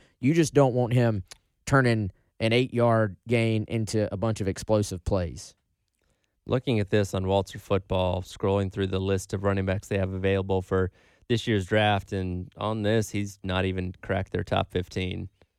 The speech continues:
Speaker 2: So,
Speaker 1: Okay,
Speaker 2: and again, that,
Speaker 1: that's,
Speaker 2: that's just one
Speaker 1: um,
Speaker 2: list, but
Speaker 1: burn that list to the
Speaker 2: yeah,
Speaker 1: ground.
Speaker 2: uh, just for, for reference there.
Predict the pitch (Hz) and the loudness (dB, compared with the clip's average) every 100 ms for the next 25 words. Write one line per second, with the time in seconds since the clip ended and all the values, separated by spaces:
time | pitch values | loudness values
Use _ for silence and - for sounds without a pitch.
0 | _ - 95 90 90 117 131 104 117 127 | _ 0 0 0 0 -2 2 4 4 4
1 | 139 131 107 - 113 98 95 90 - - | 2 2 0 2 2 4 2 0 -2 -2
2 | 95 90 - _ _ _ - 113 117 117 | 0 0 -4 _ _ _ -2 2 4 4
3 | 110 107 104 101 - 95 92 98 95 95 | 2 2 0 0 -2 0 2 2 0 -2
4 | - 92 90 92 101 - 101 92 87 - | -2 -2 -2 -2 -6 -2 0 0 -2 -2
5 | 135 107 95 - 92 - 95 95 | 0 2 2 0 -10 -10 -12 -12